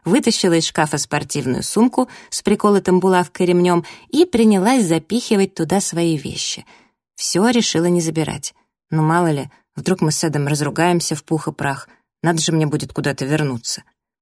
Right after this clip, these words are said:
Прикинула своё финансовое состояние. За этот месяц и следующий заплатить хватит, если кормиться за счёт мужа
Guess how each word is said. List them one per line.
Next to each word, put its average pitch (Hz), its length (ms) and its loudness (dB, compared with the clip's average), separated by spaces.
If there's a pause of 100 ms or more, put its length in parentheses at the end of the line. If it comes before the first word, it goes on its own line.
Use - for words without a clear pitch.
(340)
Прикинула 180 560 0
своё 147 280 -2
финансовое 202 640 0
состояние. 208 800 0 (760)
За 175 140 2
этот 277 280 2
месяц 226 500 4
и 175 40 0
следующий 185 760 0
заплатить 180 580 -2
хватит, 190 640 -2 (320)
если 147 380 -4
кормиться 156 580 0
за 135 140 -4
счёт 135 240 -6
мужа 165 440 2